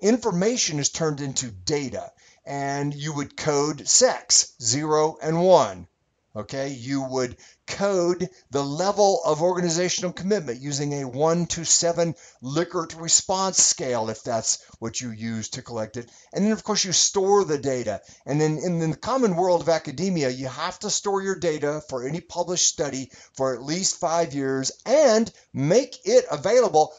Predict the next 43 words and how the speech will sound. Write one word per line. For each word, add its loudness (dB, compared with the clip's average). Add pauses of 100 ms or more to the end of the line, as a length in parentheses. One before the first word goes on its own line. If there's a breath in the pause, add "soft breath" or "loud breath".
to -2 (240)
anyone 8 (180)
who -2
asks 2
you -2
for 0
it -10 (400)
in 0
the 2
first 0
five 2
years -2
after -4
the -10
paper -10
is -8
published. -4 (240 loud breath)
Now, -2
if -2
you're -2
working -2
for 0
a -4
company 0
and -2
collecting 0
data, -2
you're -8
gonna -4
keep -10
that -2
for 0
sure 4 (240 loud breath)
because -6
you -4
may 4
be -6
able -4
to -8
build 2
on 4
that 2
data 0